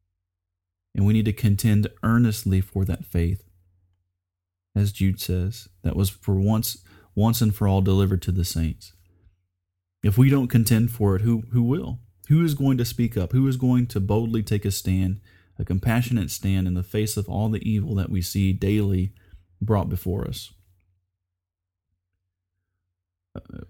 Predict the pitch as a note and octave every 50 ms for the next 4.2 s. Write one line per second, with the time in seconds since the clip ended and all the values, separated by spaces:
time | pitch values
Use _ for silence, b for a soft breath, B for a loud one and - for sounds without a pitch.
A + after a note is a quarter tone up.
0 | - - A2 G2 F#2+ - - A2 A2+ B2 B2 A2 G#2 G#2 F#2+ - - A2+ G2 F#2+
1 | G#2 G2 F#2 F#2+ A#2 A#2+ A#2 G#2+ G#2+ F#2+ G2 F#2+ F#2+ F#2+ F#2+ A#2+ C3 C3 B2 A2
2 | G2+ - F2+ F#2 F#2+ G#2+ A#2+ C#3 D3 C3 A2+ G2+ G2 G2+ - - - G#2+ G2 G2
3 | F#2 F#2 - - - F#2+ F#2 E2+ - - F#2+ F#2 F#2 F2+ F#2 F#2+ G2+ F#2+ - A2+
4 | A2+ A#2 A2+ -